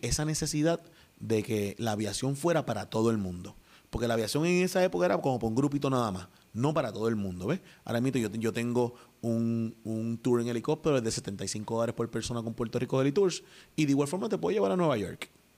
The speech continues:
o te puedo llevar a Miami, ¿ves? Y si nosotros no estamos disponibles, tengo colaboradores que están disponibles para el servicio, pero yo siempre digo que sí,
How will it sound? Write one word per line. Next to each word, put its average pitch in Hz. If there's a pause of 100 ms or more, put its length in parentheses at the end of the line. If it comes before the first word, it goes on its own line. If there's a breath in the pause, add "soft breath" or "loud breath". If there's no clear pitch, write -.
(580)
o 123
te 110
puedo 135
llevar 156
a 147
Miami, 92 (580 soft breath)
¿ves? 160 (200 loud breath)
Y 131
si 123
nosotros 123
no 175
estamos 180
disponibles, 196
tengo 139
colaboradores 139
que 139 (160 loud breath)
están 120
disponibles 165
para 139
el 117
servicio, 117
pero 101
yo 117
siempre 175
digo 110
que 117
sí, 95